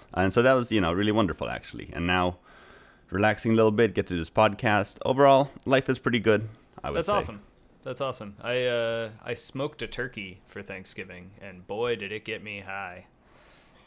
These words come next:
Speaker 1: Yeah, I was, I was about to, <laughs> you're like, I was like, "Oh, like, you smoked, like, something?" Like, I didn't, <laughs> did you, I mean, it's pretty, pretty traditional for, to, like, be high during the Thanksgiving feast if you're able to. It's pretty classic.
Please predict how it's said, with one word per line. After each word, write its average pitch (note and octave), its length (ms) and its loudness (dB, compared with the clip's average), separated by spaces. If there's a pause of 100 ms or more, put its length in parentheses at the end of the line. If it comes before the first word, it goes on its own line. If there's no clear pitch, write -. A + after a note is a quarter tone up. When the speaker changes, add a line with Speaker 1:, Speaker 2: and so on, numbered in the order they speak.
(840)
Speaker 1:
Yeah, G2 120 6
I A2 40 8
was, A2 140 4
I A#2+ 60 10
was C3 100 6
about B2 160 2
to, B2+ 340 4 (100)
<laughs> - 100 -10
you're A2 100 6
like, A2 160 6
I G2+ 80 4
was G#2 80 2
like, F#2+ 120 4
"Oh, B2+ 200 4
like, F2+ 240 6
you F2+ 80 2
smoked, G#2 340 2
like, E2+ 220 0
something?" D3+ 480 2
Like, F2 420 4 (200)
I F#2 80 0
didn't, G#2 480 2 (100)
<laughs> - 100 -20
did C3+ 160 6
you, D3+ 280 6
I B2 100 8
mean, C3 160 6
it's C3 140 0
pretty, C#3+ 260 4
pretty F3 320 2
traditional C#3+ 560 6
for, G2 260 4
to, G2 140 2
like, E2+ 320 4
be G2 140 2
high G2+ 160 6
during F2+ 180 4
the D#2 80 0
Thanksgiving E2 480 0
feast F2 300 -4
if D2 100 -8
you're - 80 -4
able C#2+ 240 -4
to. - 160 -10
It's D2+ 160 -10
pretty - 160 -8
classic. E2 560 -4